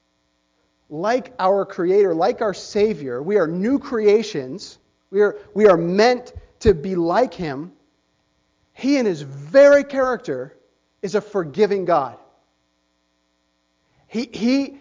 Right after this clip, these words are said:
he naturally forgives because of who He is, and He's quick to do it, and He loves to do it. He loves to, to take our pain, the sin that we have caused, on Himself,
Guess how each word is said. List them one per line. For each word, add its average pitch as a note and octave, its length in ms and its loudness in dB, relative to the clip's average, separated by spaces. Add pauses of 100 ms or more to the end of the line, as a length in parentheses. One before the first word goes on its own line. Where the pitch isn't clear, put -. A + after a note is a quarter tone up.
(120)
he A#3+ 200 -2
naturally A#3+ 720 0
forgives G#3 500 2
because G3+ 340 -8
of E3+ 140 -16
who A#3 220 -8
He F#3 240 -4
is, C#3+ 300 -6
and D#3 100 -10
He's C#3+ 100 -12
quick D4 300 -8
to A#3+ 100 -10
do F3+ 200 -4
it, - 100 -12 (580)
and A3 100 -2
He A3 60 -2
loves G#3+ 400 -2
to F3 100 -14
do C#3+ 180 -10
it. - 120 -16 (920)
He G#3+ 120 -8
loves A#3 460 0
to, G3 220 0 (180)
to G3 80 -4
take - 300 0 (100)
our B3 260 2
pain, A3+ 380 0
the F#3 80 -4
sin A#3 200 -4
that G#3+ 100 -2
we A3 180 -2
have B3+ 160 -2
caused, G#3+ 420 2
on A#3+ 220 2
Himself, A3 580 2